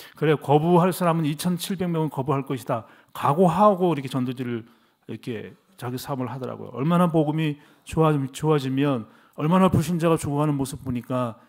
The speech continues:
실천하겠다는 마음으로 혼자 이렇게 하는 분도 있지만, 그러나 지역에서는 팀이 중요합니다. 그래서 지-, 지속하-, 기도하셔야 됩니다.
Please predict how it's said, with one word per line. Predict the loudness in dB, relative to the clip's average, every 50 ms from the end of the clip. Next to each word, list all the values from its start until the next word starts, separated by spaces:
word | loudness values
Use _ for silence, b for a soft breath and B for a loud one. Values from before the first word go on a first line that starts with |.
| b b
실천하겠다는 | -14 -12 -8 -4 -2 0 0 0 0 -2 -2 -2 -2 -2 -2
마음으로 | -2 -2 -2 -4
혼자 | -4 -4 -4 -4 -4 -4
이렇게 | -6 -8 -10 -10
하는 | -6 -4 -4 2 4
분도 | 4 4 4 0 -4
있지만, | -4 -4 -4 -2 0 0 0 0 -4 B B B B B B B
그러나 | -4 -2 0 2 0 0
지역에서는 | 0 0 4 6 6 8 8 6 6 4 4 4 4 4 4 4 2 -2 -6 b b b b b b b _
팀이 | -10 -6 -4 -2 -2 -2 -2 -4
중요합니다. | -4 -6 -6 -6 -6 -6 -8 -8 -10 -12 -14 -16 -18 -20 _ _ _
그래서 | -12 -12 -10
지-, | -8 -8 -6 -4 -4 -4
지속하-, | -6 -6 -4 -4 -6 -6 -6 -10 -12 -12 -14 b b b _
기도하셔야 | -10 -8 -4 0 2 2 2 0 -2 -4 -4
됩니다. | -4 -4 -4 -6 -8 -10